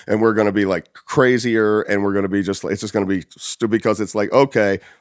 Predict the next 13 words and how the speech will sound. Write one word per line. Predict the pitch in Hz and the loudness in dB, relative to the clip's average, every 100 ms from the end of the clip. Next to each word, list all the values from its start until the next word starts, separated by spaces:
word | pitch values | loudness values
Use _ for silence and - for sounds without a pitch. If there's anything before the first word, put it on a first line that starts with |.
| - | 2
they're | 135 | 2
better | 123 135 123 107 | 4 4 4 2
than | 101 | 2
us, | 101 92 - _ _ | 2 0 -6 _ _
but | 110 | 0
they're | 113 | 2
not | 110 120 127 123 | 4 4 2 2
gonna | 123 | 2
be | 110 | 4
louder | 113 113 98 90 80 | 4 4 4 2 -4
than | 76 | -8
us. | 71 - 175 185 - - - 214 - 208 - 202 - - 208 - 190 185 - - - 226 233 170 - - - 165 - - | -8 -4 -4 -2 -2 0 2 2 2 0 0 -2 -2 -2 -4 -2 -2 0 4 4 4 4 4 2 -4 -8 -4 -2 -2 -4
<laughs> | - | -10